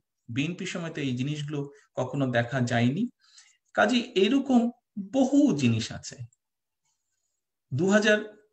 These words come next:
সাল, দুহাজার এক সালে জুন মাসে তারা দেশকে দুর্নীতিতে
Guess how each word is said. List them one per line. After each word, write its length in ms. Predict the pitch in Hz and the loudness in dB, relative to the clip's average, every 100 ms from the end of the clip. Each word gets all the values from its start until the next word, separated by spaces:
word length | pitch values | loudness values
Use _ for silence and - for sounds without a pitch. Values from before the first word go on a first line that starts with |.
| - | -10
সাল, 360 | - 185 175 147 | 0 2 2 0
দুহাজার 420 | 170 190 196 190 | 0 2 2 2
এক 220 | 175 - | 2 0
সালে 240 | - 180 | -2 -2
জুন 340 | 147 139 170 185 | -2 -2 -2 -2
মাসে 280 | 170 - 117 - _ _ _ _ _ _ _ _ | -4 -6 -10 -16 _ _ _ _ _ _ _ _
তারা 220 | 165 165 156 | 2 4 4
দেশকে 360 | 147 151 - | 0 -2 -4
দুর্নীতিতে 640 | 135 135 151 165 - 139 | -2 0 0 -4 -6 -8